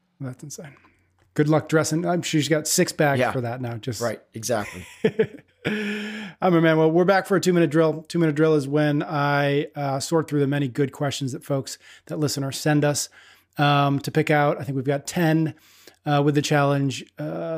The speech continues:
Speaker 1: of you answering them within two minutes, which I think we did this the last time. It was, we did a very bad job with that two minutes, but truthfully, no harm,
Speaker 2: Let's
Speaker 1: no
Speaker 2: see what we got this time. I'm gonna try to, 'cause these, so these, the, the questions have gotten more and more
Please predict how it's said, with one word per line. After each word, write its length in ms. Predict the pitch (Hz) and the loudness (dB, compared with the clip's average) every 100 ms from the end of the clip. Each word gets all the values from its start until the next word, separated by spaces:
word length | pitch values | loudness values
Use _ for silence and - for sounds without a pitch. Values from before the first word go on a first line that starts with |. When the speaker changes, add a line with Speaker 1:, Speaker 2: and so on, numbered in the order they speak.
| 156 | -6
Speaker 1:
of 120 | 147 139 | -6 -2
you 260 | 160 160 | 2 4
answering 400 | 185 160 165 160 | 4 0 2 2
them 140 | 160 156 | 4 4
within 200 | 156 165 | 4 2
two 100 | 185 | 2
minutes, 380 | 214 151 - - - | 0 0 -4 -8 -4
which 240 | 156 - - | -4 -4 -4
I 40 | |
think 140 | 190 | 0
we 60 | 156 | 2
did 120 | 143 | 2
this 160 | 139 139 | 0 0
the 100 | 143 | 2
last 200 | 135 131 | 2 2
time. 240 | 143 131 | 0 2
It 140 | 135 160 | 0 0
was, 240 | 127 117 - | 0 -2 -2
we 100 | 135 | -2
did 100 | 127 | 0
a 60 | |
very 180 | 120 120 | -2 -4
bad 220 | 113 117 | -4 -6
job 240 | 117 123 123 | -4 -4 -2
with 80 | 131 | -4
that 160 | 147 | -4
two 100 | - | -2
minutes, 220 | 143 139 | -2 -2
but 280 | - 147 - - - - - | 0 0 -2 -18 -18 -18 -8
truthfully, 520 | - 165 - 147 127 - _ _ _ _ - | 0 0 2 0 0 -6 _ _ _ _ -2
no 140 | 143 | 0
harm, 120 | 131 123 | 0 -2
Speaker 2:
Let's 180 | 120 | 0
Speaker 1:
no 80 | 220 | 2
Speaker 2:
see 40 | 190 | 2
what 100 | 143 | 2
we 80 | |
got 200 | 135 120 | 2 0
this 140 | 117 - | -2 -6
time. 200 | 113 101 | -4 -4
I'm 80 | 123 | -4
gonna 100 | 135 | -2
try 200 | 139 127 | 2 2
to, 100 | 113 | 0
'cause 160 | 135 | -4
these, 300 | 135 147 - | -2 -2 -2
so 100 | - 165 | -2 0
these, 320 | 175 - - | 0 0 -4
the, 140 | 139 139 | -6 -4
the 140 | 143 | -4
questions 360 | 143 180 170 139 | -2 0 0 -2
have 120 | 127 | 0
gotten 240 | 135 123 | 0 0
more 220 | 123 123 120 | 0 0 0
and 80 | |
more 480 | 120 117 110 107 101 | 0 2 2 0 -4